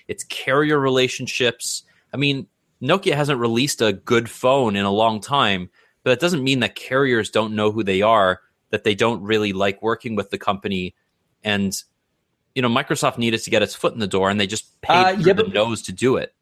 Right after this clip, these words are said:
Speaker 2: What, weren't the biggest problems with Nokia phones in the past three years the fact that they were Windows Phone Nokia phones?
Speaker 1: Well,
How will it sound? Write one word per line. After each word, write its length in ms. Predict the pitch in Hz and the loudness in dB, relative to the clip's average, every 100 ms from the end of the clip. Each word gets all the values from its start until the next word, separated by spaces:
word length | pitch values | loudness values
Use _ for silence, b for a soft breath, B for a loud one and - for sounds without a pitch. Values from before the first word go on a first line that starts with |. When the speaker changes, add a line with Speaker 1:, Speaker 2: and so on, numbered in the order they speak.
| _ 131 | _ -4
Speaker 2:
What, 360 | 135 185 214 | 4 4 4
weren't 240 | 170 190 190 | 0 0 0
the 80 | |
biggest 500 | 175 - 170 175 170 | 0 0 0 0 0
problems 360 | 170 156 160 156 | 0 0 0 -2
with 120 | 151 | -4
Nokia 400 | 147 139 143 147 | -4 -2 0 0
phones 680 | 156 165 165 165 165 - - _ _ _ | 0 -4 -4 -6 -10 -14 -20 _ _ _
in 140 | 135 131 | -2 -2
the 80 | |
past 440 | 120 135 131 - - | -2 0 0 -2 -6
three 240 | 131 123 | -4 0
years 260 | 120 131 123 | 2 2 0
the 60 | |
fact 300 | 123 123 123 | -2 -2 -2
that 140 | 127 117 | -6 -4
they 100 | 120 | -2
were 240 | 113 110 | -2 -2
Windows 440 | 107 110 135 151 - | -4 -2 0 -2 -2
Phone 340 | 175 175 175 | -4 -2 -4
Nokia 400 | 180 170 185 175 | -6 -2 -2 -2
phones? 400 | 180 185 185 - _ _ _ _ _ _ _ _ _ _ _ | -4 -6 -10 -18 _ _ _ _ _ _ _ _ _ _ _
Speaker 1:
Well, 600 | 117 139 139 131 120 | -6 0 2 4 0